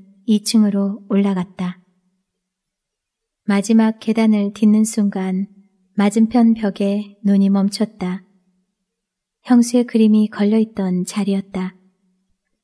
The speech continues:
액자 크기만큼의 자국이 남아있는 도배지에 박힌 못 두 개가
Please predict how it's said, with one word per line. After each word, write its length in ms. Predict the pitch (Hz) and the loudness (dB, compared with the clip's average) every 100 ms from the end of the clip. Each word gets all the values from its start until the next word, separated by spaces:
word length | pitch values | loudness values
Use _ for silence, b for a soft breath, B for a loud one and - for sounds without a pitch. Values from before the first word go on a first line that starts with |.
| _ _ _ _ _ _ | _ _ _ _ _ _
액자 360 | 208 208 226 226 | -4 -2 -4 -4
크기만큼의 1080 | 226 247 254 233 220 226 208 208 202 208 - _ _ _ _ - | -4 -2 2 2 2 0 0 0 -2 -4 -10 _ _ _ _ -6
자국이 440 | 220 208 226 233 | -2 -2 -2 0
남아있는 760 | 214 202 214 202 202 208 208 208 | 2 2 2 2 2 2 0 0
도배지에 460 | 226 226 233 233 | 0 2 2 0
박힌 680 | 208 202 - - 196 190 - | -2 -6 -8 -4 -2 -2 -2
못 300 | 220 202 - | -2 -2 -2
두 140 | - 208 | -4 -2
개가 480 | 202 196 180 180 | -2 -4 -6 -6